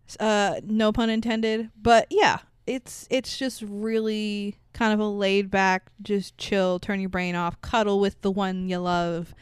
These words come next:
and enjoy a little, like, you know, cutesy shit. It's fun in that way. I like it a lot.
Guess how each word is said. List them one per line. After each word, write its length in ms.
and 180
enjoy 480
a 20
little, 440
like, 380
you 100
know, 420
cutesy 420
shit. 360
It's 240
fun 400
in 140
that 180
way. 240
I 120
like 200
it 60
a 40
lot. 280